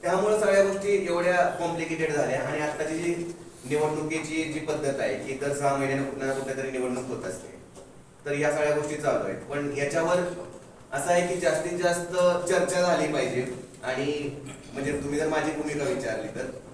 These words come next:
कारण एवढ्या गोष्टी सोप्या वाटतात तेवढ्या नाहीयेत. आणि मुळात आपल्या, अ,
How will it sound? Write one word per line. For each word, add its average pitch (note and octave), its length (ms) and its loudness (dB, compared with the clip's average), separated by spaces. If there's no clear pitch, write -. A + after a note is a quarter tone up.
कारण D#3 340 2
एवढ्या D#3 220 4
गोष्टी E3 260 -2
सोप्या E3 300 0
वाटतात D#3+ 360 2
तेवढ्या D3+ 260 2
नाहीयेत. C#3 440 0
आणि D3 360 -4
मुळात D3+ 240 0
आपल्या, D#3 340 0
अ, B2 500 0